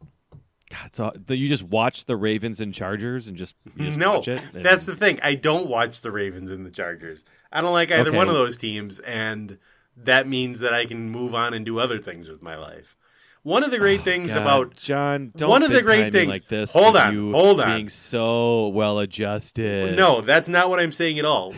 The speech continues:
Speaker 2: What I'm saying is, one of the things about being a s-, being a fan of forty-nine different sports is that there's always another one on. You're never stuck watching the Ravens and the Chargers. There's always another option.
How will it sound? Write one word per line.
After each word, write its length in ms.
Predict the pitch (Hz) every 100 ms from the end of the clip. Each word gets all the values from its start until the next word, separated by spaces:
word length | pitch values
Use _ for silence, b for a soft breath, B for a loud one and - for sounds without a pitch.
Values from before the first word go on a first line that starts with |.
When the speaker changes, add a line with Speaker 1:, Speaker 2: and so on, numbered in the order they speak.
| - -
Speaker 2:
What 180 | 135 156
I'm 160 | 151
saying 380 | 143 190 208 185
is, 340 | 113 101 101 - B B B _ -
one 220 | 135 170 220
of 80 |
the 140 | 202 170
things 240 | 190 175
about 240 | 160 147 139
being 240 | 147 143
a 40 |
s-, 160 | 131 - _ 147 131
being 240 | 151 147
a 60 | 120
fan 360 | 123 123 127
of 240 | 135 120 110
forty-nine 840 | _ 127 131 143 143 123 123 123
different 340 | 120 110 120 113
sports 480 | - 101 110 - - b b
is 160 | 139 131
that 140 | 143
there's 200 | 147 139 -
always 400 | 131 131 139 127
another 280 | 127 120 117
one 180 | 117 113
on. 160 | 123 104
You're 140 | 107
never 400 | 117 117 123 127
stuck 400 | 117 - 104 101 B B B
watching 500 | 113 113 117 117 120
the 80 | 110
Ravens 540 | 104 104 104 107 110 101
and 160 | 107
the 60 | 101
Chargers. 500 | 110 107 95 90 85
There's 220 | 104 107
always 460 | - 117 113 113 104
another 380 | 107 104 104
option. 440 | 95 98 - 80